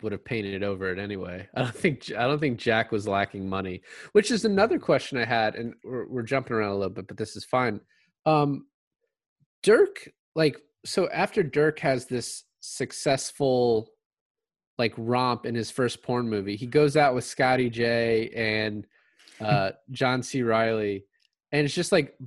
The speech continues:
Speaker 1: buying, like, these shoes and buying these shirts, and he talks like a complete idiot about it, like, "Oh, it's embossed leather, it's imported from Italy." Like, th-, that,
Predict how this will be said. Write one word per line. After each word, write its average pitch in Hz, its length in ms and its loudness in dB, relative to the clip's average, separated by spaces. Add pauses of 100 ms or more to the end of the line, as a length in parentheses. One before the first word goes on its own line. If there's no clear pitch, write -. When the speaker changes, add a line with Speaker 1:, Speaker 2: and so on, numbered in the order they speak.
Speaker 1:
buying, 143 420 2
like, 139 200 -2
these 123 140 -4
shoes 123 680 -2
and 117 160 -12
buying 135 300 2
these 131 160 -2
shirts, 120 480 0
and 131 80 -10
he 127 80 -8
talks 156 380 -4
like 120 140 -8
a 110 80 -8
complete 160 600 -12 (760)
idiot 127 400 0
about 98 320 -2
it, - 20 -8
like, 98 220 -10
"Oh, 151 140 -6
it's 156 160 -10
embossed 135 400 -6
leather, 120 260 -4
it's 113 140 -10
imported 120 380 -6
from 117 160 -10
Italy." 113 300 -4
Like, 120 200 -6 (360)
th-, 151 160 -12
that, 190 140 -2